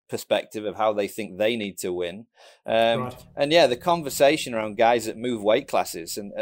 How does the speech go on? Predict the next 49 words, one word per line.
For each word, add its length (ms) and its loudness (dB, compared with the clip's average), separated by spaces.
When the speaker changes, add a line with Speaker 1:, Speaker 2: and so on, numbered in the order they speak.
Speaker 1:
and 160 -8
some, 380 -6
some, 220 -2
Speaker 2:
Hmm. 200 -8
Speaker 1:
some 220 -4
folk, 420 6
um, 640 2
you 100 -12
know, 80 -4
sit 380 -4
between 480 -4
weight 220 2
classes. 420 -4
So 160 0
there's 200 -2
a 120 4
real 260 0
decision 520 -6
around 400 -4
having 320 0
to 120 -6
cut 420 0
weight 340 2
to 300 -2
move 280 -6
down 460 2
to 220 0
a, 240 2
a 40 -2
weight 220 -2
Speaker 2:
Yeah. 80 -4
Speaker 1:
class 280 0
or 320 2
put 140 0
on 100 4
a 40 0
little 180 2
bit 120 -2
of 80 -2
size 440 4
and 100 -6
move 220 -2
up 240 2
to 120 -2
a 40 0
weight 240 -2
class, 340 -8
right? 220 0
So 260 2